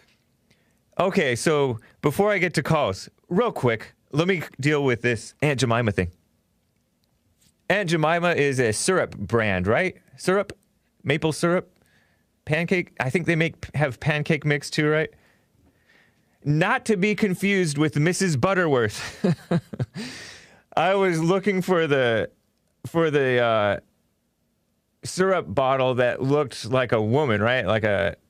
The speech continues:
like a maid. That was Missus Butterworth. There's a, <laughs> I think I have a picture of Missus Butterworth in there too, which is a, it's not an actual person. It's a, yeah, it's a bottle that's shaped like a,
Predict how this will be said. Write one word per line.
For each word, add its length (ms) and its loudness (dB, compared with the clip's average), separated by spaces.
like 140 -2
a 40 2
maid. 460 0
That 200 0
was 120 0
Missus 360 -2
Butterworth. 840 0
There's 300 0
a, 100 2
<laughs> 200 -18
I 60 -4
think 320 -4
I 180 0
have 140 -2
a 60 -6
picture 340 -2
of 80 -2
Missus 240 -6
Butterworth 460 -4
in 100 -6
there 100 -4
too, 220 -2
which 280 0
is 200 0
a, 260 0
it's 180 0
not 240 0
an 540 -4
actual 280 0
person. 540 0
It's 200 -2
a, 300 0
yeah, 180 2
it's 100 -2
a 40 2
bottle 460 2
that's 340 -2
shaped 240 -6
like 200 0
a, 240 0